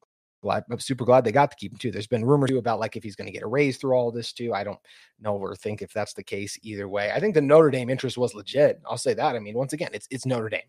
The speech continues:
I mean, there's lots of tradition there. There's a lot of special things you can do there. And I do think there was potential for a raise, or, I mean,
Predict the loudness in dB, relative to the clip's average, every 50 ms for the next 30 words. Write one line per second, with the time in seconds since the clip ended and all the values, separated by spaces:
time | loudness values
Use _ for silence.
0 | _ -18 -16 -14 -12 -10 -8 -6 -4 -4 -4 -4 -6 -8 -12 -8 -6 -4 -4 -4
1 | -2 -2 0 0 0 -2 -2 _ -18 _ _ _ _ _ _ -4 -2 -2 -2 -2
2 | -6 -12 -12 -6 -2 0 0 0 0 -4 -2 0 0 2 2 0 -2 -2 -2 -2
3 | -4 -4 -4 -4 -4 -2 -2 -2 0 0 0 0 -2 -4 _ _ _ _ _ _
4 | _ -8 -4 -4 -4 -4 -6 -4 -4 0 0 2 2 4 2 2 2 0 -6 -14
5 | -18 -16 -12 -6 0 2 2 2 2 0 -2 0 0 0 0 2 2 0 0 -2
6 | -4 -4 -8 -8 -8 -8 -10 -10 -10 -10 -10 -10 -10 -12 -16 -20